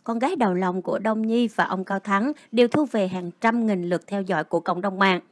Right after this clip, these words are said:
Cho đến mới đây, trên trang Facebook cá nhân, Đông Nhi đã đăng tải loạt ảnh khoe nét ăn uống của con gái.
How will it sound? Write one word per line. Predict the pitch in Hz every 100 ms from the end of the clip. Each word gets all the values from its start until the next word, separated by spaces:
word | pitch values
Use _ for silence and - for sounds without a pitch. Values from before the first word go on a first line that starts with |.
| -
Cho | 311
đến | 302 370
mới | 415
đây, | 311 302
trên | - 254
trang | 240 220 214
Facebook | 226 269 -
cá | 277
nhân, | 311 269 262 254
Đông | 247 269
Nhi | 285
đã | 254 185
đăng | 208 220
tải | 202 170
loạt | 190 196
ảnh | 190 190 220
khoe | 240 226
nét | 247 -
ăn | - 220
uống | - 226 302
của | -
con | 214
gái. | 214 214 247